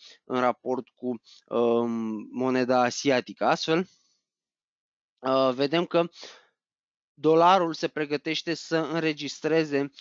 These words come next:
cea mai bună performanță săptămânală din, uh,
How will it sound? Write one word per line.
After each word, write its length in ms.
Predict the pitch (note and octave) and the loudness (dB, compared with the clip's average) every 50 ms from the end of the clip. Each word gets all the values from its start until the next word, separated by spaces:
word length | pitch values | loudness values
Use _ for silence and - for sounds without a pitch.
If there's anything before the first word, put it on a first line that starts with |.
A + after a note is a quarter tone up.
| - - _ | -20 -18 _
cea 140 | - D#3+ | -2 0
mai 160 | D3+ D3+ D#3 D#3+ | 2 2 0 0
bună 220 | D3+ D#3+ D#3+ D#3+ | -2 -4 -4 -4
performanță 640 | - - D3+ B2+ - D3 C3+ C3+ C#3+ C#3+ C3+ D3 | -4 -4 -8 -6 -4 -6 -4 -2 -4 -4 -4 -6
săptămânală 920 | D3 - - D3 - _ - C3+ B2+ B2+ B2+ B2 B2+ C3 C3 C#3 D3 C#3+ C3+ _ - - - _ | -8 -6 -6 -8 -8 _ -6 -6 -4 -4 -4 -2 0 2 2 2 2 2 0 _ -18 -20 -20 _
din, 440 | _ - B2 B2+ C3 C#3 C3+ C3+ C3+ | _ -20 -8 -4 -2 -2 -2 0 0
uh, 600 | C#3 C3 C3 B2+ B2 B2 B2 A#2+ A#2 A#2 G#2+ - | 0 0 0 0 0 0 0 0 0 -2 -4 -6